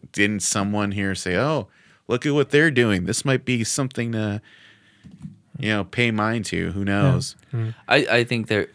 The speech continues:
Speaker 3: I didn't, I, I guess it's just, um, as it's been mentioned, I guess the way I look at it, to, to your point, Am, is this is, it's kinda like Guardians of the Galaxy. You can just,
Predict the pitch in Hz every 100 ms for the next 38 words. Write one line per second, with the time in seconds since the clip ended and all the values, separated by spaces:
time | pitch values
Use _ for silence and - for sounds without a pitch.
0 | - 143 151 131 - 127 139 117 123 120
1 | 107 95 104 98 - - - 90 85 82
2 | 101 117 _ - 98 - - - 90 85
3 | 82 - 87 87 90 - 90 87 85 80
4 | 87 80 80 - - - _ - 95 82
5 | - 87 78 - 85 82 82 80 85 82
6 | 80 - 110 - 117 107 90 92 92 87
7 | 78 76 78 76 73 - 71 - _ _
8 | _ - 104 101 101 92 101 -